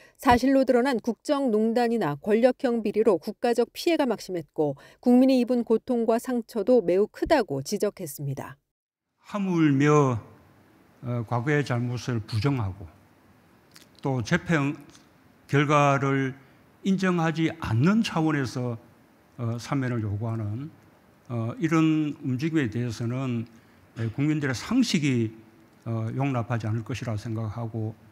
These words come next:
Speaker 2: 저 역시, 어, 받아들이기가 어렵습니다.
Speaker 1: 정부의 부동산 대책에 대해선 투기 차단에 역점을 두었지만 결국 부동산 안정화에는 성공하지 못했다고 인정하고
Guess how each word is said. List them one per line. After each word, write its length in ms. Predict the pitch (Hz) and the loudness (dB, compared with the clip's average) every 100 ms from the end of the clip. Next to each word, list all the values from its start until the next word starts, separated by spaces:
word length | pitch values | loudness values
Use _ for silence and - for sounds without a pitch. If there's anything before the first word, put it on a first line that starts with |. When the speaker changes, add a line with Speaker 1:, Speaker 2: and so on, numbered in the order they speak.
| _ - | _ -4
Speaker 2:
저 140 | 117 | 2
역시, 680 | 151 147 - 175 151 120 - - _ _ - | 2 0 0 2 2 0 -6 -18 _ _ -10
어, 400 | 117 113 113 113 - | -6 -4 -4 -6 -6
받아들이기가 1400 | 131 123 117 110 110 110 107 107 107 127 113 113 104 110 | -4 -2 -2 -2 -4 -4 -4 -4 -6 -8 -6 -6 -8 -8
어렵습니다. 600 | 139 120 - 107 98 98 95 _ _ _ _ _ _ _ - | -10 -12 -14 -20 -20 -20 _ _ _ _ _ _ _ _ 2
Speaker 1:
정부의 400 | 240 240 285 311 | 4 6 4 4
부동산 560 | 247 277 285 302 294 | 2 2 2 2 2
대책에 380 | 277 262 269 240 | 4 4 2 2
대해선 500 | 214 208 254 262 170 | 2 2 0 -2 -2
투기 380 | - 320 330 330 | -4 -2 2 2
차단에 440 | - 294 254 247 | 0 0 0 2
역점을 420 | 226 147 240 226 214 | 0 0 0 2 2
두었지만 600 | 196 160 185 226 175 151 | 2 0 -2 0 0 0
결국 340 | 220 214 277 | 2 2 0
부동산 560 | - 233 262 277 285 262 | 2 4 4 2 0 0
안정화에는 800 | 175 196 262 262 254 233 220 294 | 0 2 2 2 2 0 2 0
성공하지 480 | 330 320 302 269 247 | 0 2 2 0 0
못했다고 580 | 196 - 247 226 214 | 0 0 0 0 0
인정하고 640 | 208 180 185 180 196 170 | 0 -2 -2 -2 2 2